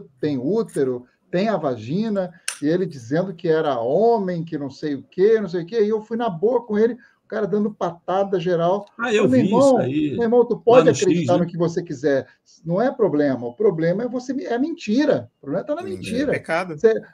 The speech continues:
Speaker 1: "Ah, mas eu quero, eu tenho essa ideia." Beleza, você não tem problema de ter a tua ideia, mas
Speaker 2: Aí ele
Speaker 1: você
Speaker 2: vai
Speaker 1: não
Speaker 2: achar que
Speaker 1: pode
Speaker 2: eu sou
Speaker 1: sustentar
Speaker 2: mulher e é a
Speaker 1: ela.
Speaker 2: ideia dele e tá tudo bem.
Speaker 1: É,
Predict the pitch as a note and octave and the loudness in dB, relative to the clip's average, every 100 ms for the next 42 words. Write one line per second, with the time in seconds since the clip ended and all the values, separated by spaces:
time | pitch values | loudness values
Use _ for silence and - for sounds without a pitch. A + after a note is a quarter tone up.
0 | - C4 A3+ F3 F3+ F3+ A3 G3+ A3+ A#3+ | -4 0 4 4 2 2 2 2 0 0
1 | A#3+ B3 G3 F3+ C#3+ B2 A#3+ C#4 D4 D4 | 2 4 6 6 4 2 -2 0 0 0
2 | D#3+ C#3 C4 C#4+ A3+ E3 E3 E3 C#3+ D3+ | -4 -4 -4 -2 -2 -4 -4 -2 -2 -2
3 | C3 B2 G#2+ G2 - _ _ - E3+ D#3 | -4 -4 -4 -8 -14 _ _ -6 0 2
4 | C#3 F#3 G3+ G3 E3+ F3+ F#3 - F#3+ F#3+ | 4 2 2 2 6 6 6 8 8 10
5 | E3 E3 F#3+ E3 E3+ F#3+ A#3+ G3+ F#3 F#3+ | 8 8 8 10 10 10 8 8 8 8
6 | D3 G#3 B3 A3+ - B3 A3 A3+ B3+ B3+ | 8 6 4 -2 0 2 2 2 0 -2
7 | C#3+ | -6